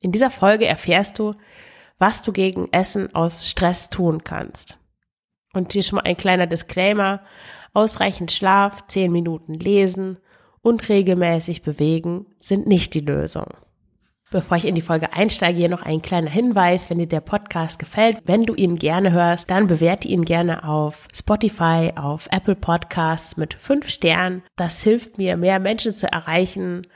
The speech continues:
und damit auch mehr Menschen zu helfen, Fressattacken zu überwinden, mit Essdrang zurechtzukommen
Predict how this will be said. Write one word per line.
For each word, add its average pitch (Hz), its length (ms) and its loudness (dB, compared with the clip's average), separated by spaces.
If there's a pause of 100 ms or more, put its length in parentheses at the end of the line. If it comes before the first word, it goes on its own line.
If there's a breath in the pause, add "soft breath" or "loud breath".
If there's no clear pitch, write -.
(240 soft breath)
und 220 180 2
damit 196 300 2
auch 165 260 0
mehr 190 280 6
Menschen 190 440 2
zu 165 100 -2
helfen, 180 680 -2
Fressattacken 185 680 0
zu - 120 -8
überwinden, 170 1040 0
mit 170 260 -2
Essdrang 175 540 0
zurechtzukommen 165 960 -2